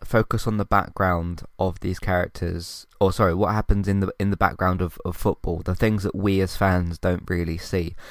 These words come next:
We see, like, certain behind the scenes things for football and, like, interviews here and there, but we don't see what goes on in the dressing room unless you're talking about one of those All or Nothing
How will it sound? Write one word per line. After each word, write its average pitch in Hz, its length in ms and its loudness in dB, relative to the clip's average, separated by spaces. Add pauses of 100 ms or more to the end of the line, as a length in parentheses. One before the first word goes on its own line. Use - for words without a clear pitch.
(180)
We 156 100 4
see, 170 220 2
like, 135 220 2
certain 120 280 2
behind 107 360 4
the 101 40 -2
scenes 104 380 -2
things 104 300 -2
for 101 100 -4
football 101 640 0 (500)
and, 95 540 4
like, 85 180 0
interviews 98 880 0
here 98 180 0
and 95 140 -2
there, 92 100 0
but 95 140 2
we 120 120 2
don't 131 280 4
see 113 160 0
what 104 200 0
goes 98 300 4
on 95 280 0
in 92 120 -2
the 92 120 0
dressing 90 480 2
room 82 360 -6
unless 101 380 0
you're 95 80 2
talking 95 300 0
about 90 200 4
one 98 160 0
of 90 80 2
those 87 340 2
All 98 280 2
or 87 120 2
Nothing 87 540 0